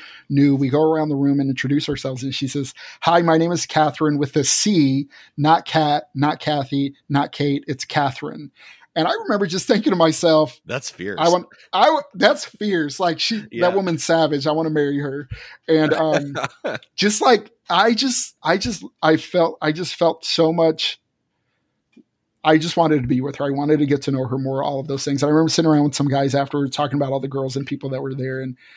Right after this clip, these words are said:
Speaker 1: and I said to them, "I'm gonna marry her." And they all kinda just laughed and were like, "Dude, she's out of your league." And so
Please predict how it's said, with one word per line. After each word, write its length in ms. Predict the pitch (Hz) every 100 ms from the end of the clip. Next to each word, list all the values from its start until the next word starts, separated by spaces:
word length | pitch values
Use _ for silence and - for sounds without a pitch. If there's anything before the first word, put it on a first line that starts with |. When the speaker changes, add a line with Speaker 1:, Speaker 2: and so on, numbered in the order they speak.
| - -
Speaker 1:
and 80 | 147
I 60 | 147
said 240 | 175 165
to 80 | 165
them, 160 | 156
"I'm 100 | 143
gonna 140 | 156 151
marry 260 | 143 190 127
her." 280 | 135 143 - _ _ -
And 100 | 180
they 60 | 208
all 180 | 233 277
kinda 240 | 302 381
just 220 | 208 214
laughed 260 | 160 180 196
and 80 | 165
were 60 |
like, 260 | 165 139 -
"Dude, 200 | 143 160
she's 260 | - 160 160
out 160 | 147
of 40 | 131
your 120 | 131
league." 360 | 135 151 - _ _ _ _ 151
And 200 | 156 -
so 460 | 165 151 147 131